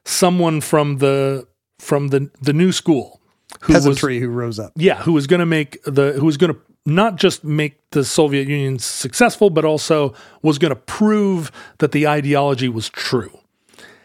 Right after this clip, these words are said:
Speaker 1: And unfortunately, Lysenko did not have a, a, a broad education and believed that this new kind of synthesis of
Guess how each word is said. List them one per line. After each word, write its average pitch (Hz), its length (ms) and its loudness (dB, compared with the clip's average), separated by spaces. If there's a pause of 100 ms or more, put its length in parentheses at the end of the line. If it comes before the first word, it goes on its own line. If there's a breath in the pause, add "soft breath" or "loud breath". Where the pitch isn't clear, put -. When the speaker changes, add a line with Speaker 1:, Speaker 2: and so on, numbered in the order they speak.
(600 soft breath)
Speaker 1:
And 160 420 0 (400)
unfortunately, 147 1160 -2 (1300)
Lysenko 220 760 0
did 160 160 0
not 190 220 2
have 185 160 0
a, 135 180 -2 (880)
a, 135 380 -2 (120)
a 135 60 0
broad 120 280 4
education 120 720 -6 (1600)
and 175 260 2
believed 185 680 -2
that 147 600 -2 (760)
this 147 340 -2
new 170 640 0
kind 156 260 0
of 123 360 -6
synthesis 175 1000 -2
of 123 440 -4